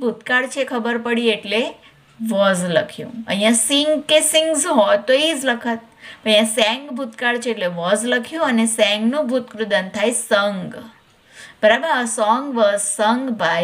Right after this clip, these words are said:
Pahi yesterday. Children blew balloons last week. અહીંયા બ્લૂથી આપણને ખબર પડી કે આ ભૂતકાળ છે એટલે balloons સાથે were. અહીંયા સોંગ એકવચન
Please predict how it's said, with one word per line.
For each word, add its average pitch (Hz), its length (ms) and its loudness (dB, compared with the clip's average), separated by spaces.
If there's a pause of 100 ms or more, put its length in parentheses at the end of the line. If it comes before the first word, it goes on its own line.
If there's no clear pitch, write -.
(180)
Pahi 180 400 0 (160)
yesterday. 170 680 0 (1400)
Children 294 540 2
blew 277 200 -2 (160)
balloons 247 480 2 (200)
last 190 360 -2 (140)
week. - 340 -16 (460)
અહીંયા 254 260 2
બ્લૂથી 302 440 2
આપણને 311 360 0
ખબર 285 280 2
પડી 277 240 0
કે 277 100 2
આ 226 100 -2
ભૂતકાળ 226 420 2 (120)
છે 240 140 0
એટલે 220 160 -4 (100)
balloons 226 420 2
સાથે 202 240 0 (160)
were. 156 300 -4 (220)
અહીંયા 185 280 -6
સોંગ 214 320 2
એકવચન 240 500 -4